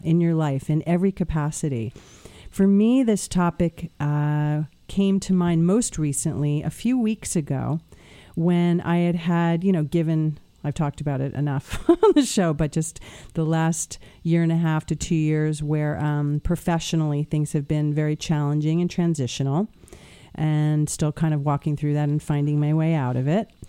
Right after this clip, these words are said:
And I had a one week where there were probably three days <laughs> where I was in, I, you know, the same sweatpants and maybe barely took a shower. What a picture I'm painting.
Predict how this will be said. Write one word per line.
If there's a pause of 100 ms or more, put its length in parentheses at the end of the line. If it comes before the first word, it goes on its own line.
(380)
And
I
had (100)
a
one
week
where
there
were
probably
three
days
<laughs>
where
I
was
in, (340)
I,
you
know,
the
same
sweatpants
and
maybe
barely
took
a
shower.
What
a
picture
I'm
painting.